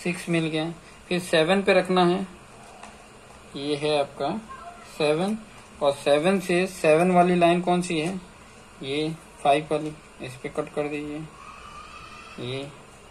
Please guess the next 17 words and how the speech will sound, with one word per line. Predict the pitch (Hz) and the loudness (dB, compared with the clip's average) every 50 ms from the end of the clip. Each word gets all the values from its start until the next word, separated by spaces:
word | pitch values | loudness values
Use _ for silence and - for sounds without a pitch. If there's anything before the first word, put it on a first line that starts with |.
| - - - - | -20 -18 -12 -12
आपको | 123 123 - 147 143 | -10 -8 -6 -6 -6
मिल | 135 131 131 | -4 -4 -6
गया, | 131 135 143 | -4 -4 -2
यहाँ | 139 131 127 131 127 | -2 -2 -4 -4 -6
पर | 127 147 202 - - - - - - - - - - - - - - - - - - - - - - - - - - - - - - - - | -4 -6 -8 -8 -10 -20 -20 -20 -20 -20 -20 -20 -20 -20 -20 -20 -20 -20 -20 -20 -20 -20 -20 -20 -20 -20 -20 -20 -20 -20 -20 -20 -18 -10 -6
पी | 160 160 160 156 156 | -4 -4 -4 -4 -6
सेवन | - - 151 139 139 143 165 180 | -4 -2 0 2 2 2 2 2
मिल | 175 175 170 170 | 2 2 0 0
गया। | 165 170 175 180 180 - - - - - - - | 0 -2 -2 -2 -4 -8 -16 -20 -20 -20 -12 -4
फिर | - 185 185 185 | 0 2 2 2
उसके | 185 185 185 202 | 2 2 2 6
बाद | 180 190 190 185 | 8 8 8 8
से | - 202 208 240 226 - - - - - - - - - | 6 0 0 0 -4 -8 -14 -20 -20 -20 -20 -12 -4 2
एट | 170 190 185 196 | 2 2 4 6
वाली | 185 190 190 190 190 | 6 6 6 6 6
line | 185 180 180 185 180 180 | 4 4 4 4 2 0
पे, | 190 | 0